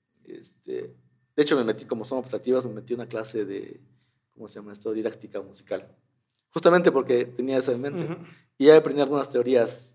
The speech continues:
Speaker 1: este, unos métodos, perdón,
Speaker 2: Ujú.
Speaker 1: este, para, de enseñanza musical. Pero ya que te enfrentas en el campo, este,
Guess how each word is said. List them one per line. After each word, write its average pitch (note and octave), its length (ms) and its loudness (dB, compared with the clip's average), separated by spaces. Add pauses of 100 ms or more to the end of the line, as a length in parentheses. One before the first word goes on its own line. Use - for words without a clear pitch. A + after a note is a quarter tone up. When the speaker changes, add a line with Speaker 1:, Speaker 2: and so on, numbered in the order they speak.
(140)
Speaker 1:
este, - 440 -20 (1300)
unos B2+ 200 -8
métodos, D3 320 2
perdón, A#2+ 360 -4
Speaker 2:
Ujú. D#3 260 -10 (320)
Speaker 1:
este, - 260 -16
para, G2 420 -10
de G#2 80 -8
enseñanza A2 420 -12
musical. - 460 -10 (880)
Pero B2+ 460 10
ya C#3+ 200 4
que F3 100 2
te D3+ 80 -6
enfrentas D3 340 -2
en B2+ 100 -6
el A#2 100 -10
campo, C#3 420 0
este, G#2+ 840 -6